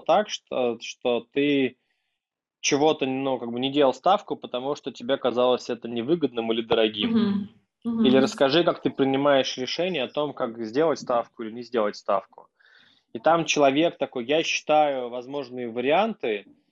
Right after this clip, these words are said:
Speaker 1: и, ну, типа, если там вероятность выше, там, пятидесяти процентов, делаю ставку».
Speaker 2: Мгм.
Speaker 1: Ты говоришь: «А бывало так, что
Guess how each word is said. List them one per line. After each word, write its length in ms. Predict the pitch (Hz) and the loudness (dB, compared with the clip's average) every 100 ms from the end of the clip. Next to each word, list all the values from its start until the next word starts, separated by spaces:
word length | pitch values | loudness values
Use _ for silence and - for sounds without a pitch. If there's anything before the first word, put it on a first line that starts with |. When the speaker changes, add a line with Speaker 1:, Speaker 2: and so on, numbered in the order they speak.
| _ _ - - | _ _ -20 -4
Speaker 1:
и, 600 | 147 165 175 165 143 127 | 0 2 4 6 6 4
ну, 100 | 131 | 0
типа, 240 | 117 131 | -4 -4
если 400 | 123 143 151 - | 0 2 0 -4
там 420 | - 131 113 107 | 0 0 2 -4
вероятность 760 | 107 127 147 143 127 117 110 - | -4 2 4 4 2 -4 -14 -6
выше, 460 | 170 220 - 117 104 | -4 -4 -2 -4 -4
там, 320 | 107 98 95 | -8 -10 -12
пятидесяти 400 | - 123 117 - | -10 -6 -6 -6
процентов, 580 | 113 110 110 104 98 98 | -6 -4 -4 -4 -8 0
делаю 300 | 131 156 127 | 2 4 2
ставку». 600 | - 110 98 - - - _ _ _ _ - | 2 2 2 -2 -16 -18 _ _ _ _ -12
Speaker 2:
Мгм. 220 | 120 120 | -6 0
Speaker 1:
Ты 80 | 139 | 2
говоришь: 240 | 127 - | 2 0
«А 40 | |
бывало 400 | 127 135 208 190 | 2 4 6 6
так, 260 | 143 170 190 | 4 0 0
что 100 | - | -6